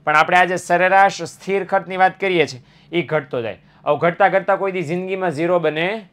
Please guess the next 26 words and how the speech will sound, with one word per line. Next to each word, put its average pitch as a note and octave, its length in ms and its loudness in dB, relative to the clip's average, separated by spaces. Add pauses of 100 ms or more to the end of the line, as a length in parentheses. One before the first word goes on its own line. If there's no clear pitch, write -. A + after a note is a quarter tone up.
(100)
નહીં. B2 260 -6 (600)
ઓકે? G#3+ 280 2
વત્સલ G3 380 2
ડાયો G#3 320 6
તો A3 100 -8
નહીં A3 120 -2
થતો F3 320 0
હવે. C#3 180 0 (320)
હવે D#3+ 140 2
તું G3 160 -2
નેટ F#3 280 0
ઉપર G3+ 220 0
ગ-, E3 460 -2
Google F#3 240 0
ઉપર F3+ 200 0
સર્ચ G3 300 -2
કરીને E3 360 -2
જરાક E3 260 2
જાણી F3 280 -2
લેજે D3+ 240 2
એટલે C#3+ 160 -4
તને D3+ 220 -8
ખ્યાલ C#3+ 260 -2
આવી A#2 160 -2
જશે. G#2 260 -12
ઓકે? D#3+ 200 -14